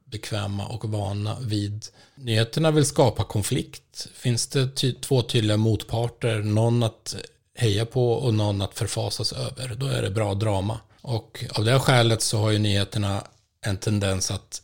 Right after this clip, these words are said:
göra de där skillnaderna tydliga, så att man verkligen bidrar till en polarisering. Eh, jag lyssnade på din intervju med Niklas Lundblad. Jag vet inte om han sa det i intervjun eller om jag läste det i hans bok, men han sa att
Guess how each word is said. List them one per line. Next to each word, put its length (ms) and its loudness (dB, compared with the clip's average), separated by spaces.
göra 420 6
de 180 10
där 140 4
skillnaderna 680 2
tydliga, 720 0
så 160 -8
att 80 -12
man 120 -6
verkligen 380 -4
bidrar 420 4
till 220 0
en 100 -4
polarisering. 720 -6
Eh, 300 -8
jag 80 2
lyssnade 380 4
på 560 4
din 240 0
intervju 540 2
med 200 2
Niklas 680 -4
Lundblad. 920 0
Jag 120 -8
vet 180 -6
inte 180 -2
om 80 -2
han 120 -2
sa 280 -2
det 80 -2
i 100 2
intervjun 640 0
eller 160 -2
om 160 -2
jag 120 -2
läste 280 -4
det 60 -2
i 20 -2
hans 200 -6
bok, 340 -2
men 160 -4
han 160 -2
sa 340 2
att 420 -6